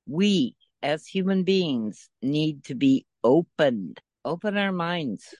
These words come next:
to the connection with divine, divine in all aspects. What is divine? Divine is the ultimate,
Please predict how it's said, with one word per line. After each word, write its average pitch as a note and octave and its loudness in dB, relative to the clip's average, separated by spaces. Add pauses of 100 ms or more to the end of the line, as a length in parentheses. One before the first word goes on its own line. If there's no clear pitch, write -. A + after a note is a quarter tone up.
(180)
to D3+ 0
the C#3+ 0
connection C#3+ -2 (340)
with C3+ -2
divine, G2+ 0 (360)
divine B2 2
in A#2 0
all A2+ 0
aspects. - -6 (160)
What A2+ 2
is A2 -2
divine? G2+ 0 (420)
Divine C3 2
is G2+ 0
the - -16
ultimate, - -4